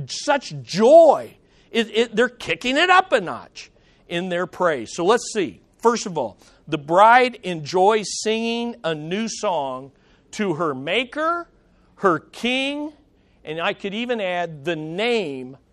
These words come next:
of the Lord. Okay? The bride enjoys singing a new song. So a couple things I want you to see.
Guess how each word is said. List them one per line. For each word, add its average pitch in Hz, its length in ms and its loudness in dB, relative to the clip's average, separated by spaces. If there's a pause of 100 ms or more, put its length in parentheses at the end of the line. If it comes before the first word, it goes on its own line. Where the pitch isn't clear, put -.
(320)
of 139 220 -4
the 151 100 -6
Lord. 156 440 -4 (560)
Okay? 151 420 -6 (160)
The 151 100 -6
bride 214 680 2 (260)
enjoys 175 480 -2 (120)
singing 135 460 -8 (260)
a 147 100 -6
new 156 220 -8
song. 143 460 -4
So - 160 -4
a - 80 -4
couple 240 320 0
things 220 300 -4
I 208 40 -4
want 165 300 -10
you 185 60 -18
to 165 60 -16
see. 143 340 -12